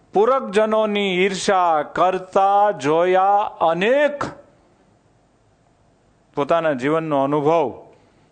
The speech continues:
નજરે નિહાળેલો અહેવાલ આપી રહ્યા છે વાલા ગુરુજી. પૂરકજનોની ઈર્ષા કરતા જોયા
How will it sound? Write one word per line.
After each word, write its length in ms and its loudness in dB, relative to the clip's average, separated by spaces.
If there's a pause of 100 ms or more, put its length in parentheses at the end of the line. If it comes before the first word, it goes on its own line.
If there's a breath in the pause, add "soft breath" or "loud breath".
(220)
નજરે 400 0
નિહાળેલો 540 -2
અહેવાલ 380 0
આપી 220 -4
રહ્યા 240 -2
છે 120 -6
વાલા 240 -2
ગુરુજી. 440 -10 (1300 soft breath)
પૂરકજનોની 1120 0
ઈર્ષા 680 0
કરતા 880 0
જોયા 760 0